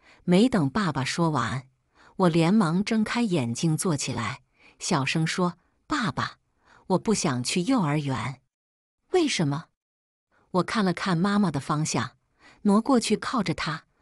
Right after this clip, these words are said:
“我去幼儿园了，就没人在家陪妈妈了。”妈妈一愣，眼眶很快变红，哽咽着抱了抱我。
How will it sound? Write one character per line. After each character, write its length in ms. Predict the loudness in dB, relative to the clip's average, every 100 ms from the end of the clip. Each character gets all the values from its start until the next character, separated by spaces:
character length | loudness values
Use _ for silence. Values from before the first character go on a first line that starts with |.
| _ _
“我 120 | -2
去 180 | 0 0
幼 200 | 2 2
儿 140 | 2 2
园 280 | 0 -2 -2
了， 220 | -4 -6 _ _ -20 -12
就 140 | 2 6
没 200 | 6 6
人 200 | 4 2
在 220 | 0 -2
家 220 | -2 -4
陪 260 | -4 -2 0
妈 240 | 0 0
妈 160 | -2 -4
了。” 200 | -10 -16 _ _ _ _ _ _ 0
妈 200 | 4 4
妈 120 | 4
一 200 | 2 0
愣， 240 | 0 -2 -8 _ _ -20 -2
眼 240 | 2 2
眶 300 | 2 -2 -2
很 260 | 0 -2 -2
快 260 | -2 -4 -2
变 260 | 0 0
红， 380 | -2 -6 -6 -6 -10 _ _ -20 -2
哽 200 | 0 2
咽 200 | 4 2
着 120 | 2
抱 220 | -2 -2
了 100 | -2
抱 260 | -2 -2 -2
我。 320 | -4 -10 -12